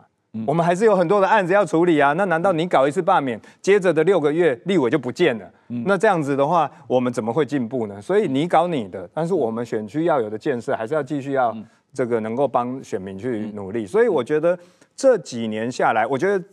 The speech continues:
Speaker 2: 再跟陈柏惟相比，我真的觉得很可惜，就是他其实是在建立一个像我这样子的过程。
Speaker 1: 是。
Speaker 2: 那他可能到第三年、第四年，他就可以跟大家都打成一片。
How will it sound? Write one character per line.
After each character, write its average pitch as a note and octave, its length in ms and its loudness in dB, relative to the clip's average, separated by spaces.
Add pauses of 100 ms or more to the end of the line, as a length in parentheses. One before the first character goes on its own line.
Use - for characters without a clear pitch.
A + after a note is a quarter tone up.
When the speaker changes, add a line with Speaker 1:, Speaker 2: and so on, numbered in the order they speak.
Speaker 2:
再 G#3 240 0
跟 F3+ 160 0
陈 C#3+ 180 -4
柏 C#3 160 0
惟 C3+ 140 0
相 D#3 240 -2
比， B2+ 140 -6
我 G#2 40 -6
真 B2+ 140 -2
的 D#3 60 -2
觉 A#2+ 100 -4
得 A2+ 60 -4
很 B2+ 160 -6
可 A2+ 160 -6
惜， G2 120 -14
就 C#3 140 -6
是 D3 100 -6
他 F#3+ 220 -4
其 - 180 -8
实 A#2+ 200 -8
是 C#3+ 120 -6
在 C#3+ 160 0
建 C3+ 300 -2
立 C#3 100 -2
一 A#2+ 140 -8
个 A#2+ 100 -2
像 - 220 -2
我 F#2+ 80 -12
这 - 80 -6
样 B2 120 -2
子 G#2 120 -12
的 G2+ 80 -10
过 A#2 180 -4
程。 F#2+ 160 -18 (120)
Speaker 1:
是。 G2+ 280 -16 (280)
Speaker 2:
那 D#3+ 200 0
他 E3+ 160 -2
可 F3 120 -2
能 A#2 100 -2
到 E3 100 2
第 D#3+ 160 -2
三 D#3 220 -2
年、 B2+ 160 -2
第 D3 100 -2
四 C#3+ 180 -4
年， A#2 120 -4
他 C3 100 -6
就 E3 140 -4
可 C3+ 380 -2
以 D#3+ 120 -2
跟 C#3+ 160 -4
大 C#3+ 80 0
家 C3 120 0
都 B2+ 100 -2
打 G2 180 -6
成 G2+ 160 -12
一 G#2 80 -12
片。 G#2+ 240 -6